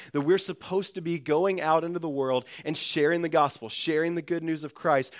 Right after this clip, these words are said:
We're supposed to be going out in the world caring for widows and orphans. We're supposed to be loving our enemies and praying for those who persecute. We're supposed to be encouraging one another. We have important, life-giving work that we're supposed to be doing,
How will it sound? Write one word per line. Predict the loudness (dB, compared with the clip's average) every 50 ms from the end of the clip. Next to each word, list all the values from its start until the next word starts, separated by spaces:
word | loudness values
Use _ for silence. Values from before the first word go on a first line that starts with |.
| -10 -6
We're | -6
supposed | -4 -2 -2 -4 -4
to | -4
be | -6 -4
going | -2 2 2 2 2 4 4
out | 2 2
in | 2
the | 0 -2
world | 0 0 0 0 0 -2
caring | -6 -10 -4 -2 0 0 0 -2
for | -4 -4 -4 -4
widows | -2 0 0 0 0 -2 -4
and | -4
orphans. | 0 0 0 0 0 -4 -10 -8
We're | -8
supposed | -8 -8 -6 -6 -6 -6
to | -4
be | -4 -4 -4 -4 -6 -12 -14 -10
loving | -8 2 6 6 8 8 6 4 2 4
our | 4 4 4
enemies | 4 2 0 0 0 0 -2 -2
and | -4 -6
praying | -4 0 2 2 2 2 0
for | -4 -6 -6
those | -6 -4 -4 -6 -6
who | -8
persecute. | -8 -6 -6 -6 -6 -8 -8 -6 -6 -4
We're | -4
supposed | -4 -6 -6 -6 -6 -8 -4
to | -2
be | 0 0
encouraging | 0 0 -4 -4 0 4 6 4 4 4 0 -2 0
one | 0 0 0
another. | 2 2 0 2 2 0 -2 -2 -6 -14 -10 -4
We | 0 2 4
have | 6 6 6 6
important, | 4 0 -6 -6 -8 -6 -2 0 2 4 4 2 2 0 -6 -12 -18 -10 -6
life-giving | -4 0 2 4 6 6 6 6 4 0 -4 -4 -2 -2 0 0 -2 0
work | 0 2 2 2 0 0
that | -4 -4
we're | -2 -4 -4
supposed | -4 -6 -8 -8 -6 -4 -4 -4 -4 -6 -8
to | -8
be | -6 -6 -8
doing, | -8 -6 -6 -2 0 0 2 0 0 -4